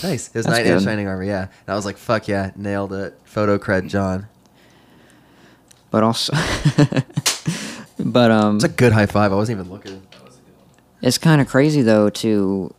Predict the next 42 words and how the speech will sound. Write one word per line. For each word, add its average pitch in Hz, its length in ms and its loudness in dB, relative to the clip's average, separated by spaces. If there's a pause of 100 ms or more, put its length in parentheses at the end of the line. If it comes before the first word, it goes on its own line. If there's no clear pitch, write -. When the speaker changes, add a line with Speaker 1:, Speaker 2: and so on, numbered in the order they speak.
(180)
Speaker 2:
write 117 320 2
an 113 100 0
entire 107 840 0
story 110 420 2
based 104 360 0
on 101 340 2
a 95 120 -4
pun. 107 600 -2
Speaker 1:
No, 127 340 0
no, 143 120 0
Speaker 2:
but 131 100 4
Speaker 1:
no, 147 40 4
Speaker 2:
then 131 120 6
Speaker 1:
no. - 20 6
Speaker 2:
you, 110 300 4
but 113 180 0
then 120 160 4
you 107 440 2 (360)
write 110 640 -2 (280)
the - 60 -10
sentence 98 460 -2
wrong. 80 400 -4 (460)
Speaker 1:
Yeah, 143 240 2
that's 131 180 0
Speaker 2:
That 131 140 2
the 127 80 4
whole 120 140 6
Speaker 1:
it's 123 100 0
Speaker 2:
thing 120 140 6
is 107 60 4
Speaker 1:
super - 120 4
Speaker 2:
based 113 120 2
Speaker 1:
fucked 151 120 2
Speaker 2:
around. 95 80 4
Speaker 1:
up, 90 80 2
but 147 80 6
it, - 140 -4
that 127 120 2
might 135 220 2
make 131 180 -2
it - 100 -8
funnier. 123 540 -6